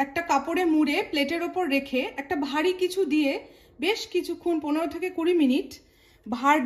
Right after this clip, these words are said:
দিয়ে চাপা দিয়ে রাখতে হবে, যাতে জলটা সম্পূর্ণ বেরিয়ে যায়। আমি সবসময় pressure cooker ব্যবহার করি। pressure cooker ব্যবহার করলে জলটা সব দিক থেকে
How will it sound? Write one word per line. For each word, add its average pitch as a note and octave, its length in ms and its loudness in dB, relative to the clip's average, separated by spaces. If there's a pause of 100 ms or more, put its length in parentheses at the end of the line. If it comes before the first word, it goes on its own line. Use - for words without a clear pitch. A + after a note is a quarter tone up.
দিয়ে D#4+ 160 4 (140)
চাপা D4 260 4
দিয়ে D4+ 240 4
রাখতে C4+ 280 0
হবে, B3+ 180 2 (120)
যাতে C4+ 160 0 (140)
জলটা C4 320 4 (120)
সম্পূর্ণ D4+ 360 4 (120)
বেরিয়ে B3 340 -2
যায়। F#3+ 180 0 (540)
আমি D4+ 200 4 (120)
সবসময় F4 500 4 (120)
pressure C#4+ 340 -2
cooker D4 300 0
ব্যবহার A#3+ 360 -2
করি। A#3+ 160 -2 (580)
pressure D#4 340 2
cooker F#4+ 300 2
ব্যবহার D#4+ 380 2
করলে C#4+ 240 4 (460)
জলটা D4 340 6 (120)
সব C#4 140 4 (120)
দিক E4 100 2 (100)
থেকে F4 240 -2